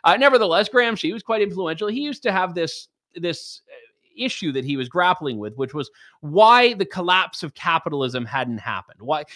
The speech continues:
he was kinda just thinking, "Okay, it's coming any, any day now, we're gonna rise up," and it never did, and he was wondering why. And he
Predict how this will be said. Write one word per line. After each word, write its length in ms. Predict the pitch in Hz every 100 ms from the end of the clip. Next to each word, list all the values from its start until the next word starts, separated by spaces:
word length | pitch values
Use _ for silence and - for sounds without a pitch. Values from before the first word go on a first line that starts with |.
| -
he 140 | 220 269
was 140 | 285
kinda 220 | 262 247
just 180 | 220 208
thinking, 220 | 226 214
"Okay, 220 | 240 240
it's 120 | 247 247
coming 320 | 226 247 220
any, 260 | 220 233
any 220 | 196 214 240
day 180 | 247
now, 260 | 247 220 220
we're 160 | 208 190
gonna 180 | 208
rise 360 | 202 214 220 208
up," 260 | 233 196 -
and 140 | 190 196
it 80 |
never 220 | 208 214 220
did, 200 | 277 151
and 120 | 156
he 80 | 180
was 120 | 165
wondering 320 | 185 185 190
why. 220 | 254 302 - _ _ _ -
And 180 | 202
he 400 | 185 202 220 220